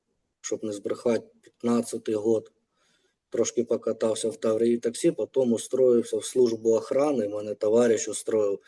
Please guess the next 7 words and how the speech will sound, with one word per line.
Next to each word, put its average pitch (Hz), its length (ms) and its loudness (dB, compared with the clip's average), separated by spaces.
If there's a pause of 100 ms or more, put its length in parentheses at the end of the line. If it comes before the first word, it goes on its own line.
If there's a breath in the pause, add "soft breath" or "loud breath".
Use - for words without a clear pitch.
(420 loud breath)
Може, 113 280 6
помните, 117 520 6
називалась 117 680 4
вона 113 300 0
Н 123 180 4
В 120 220 6
Т. 95 280 2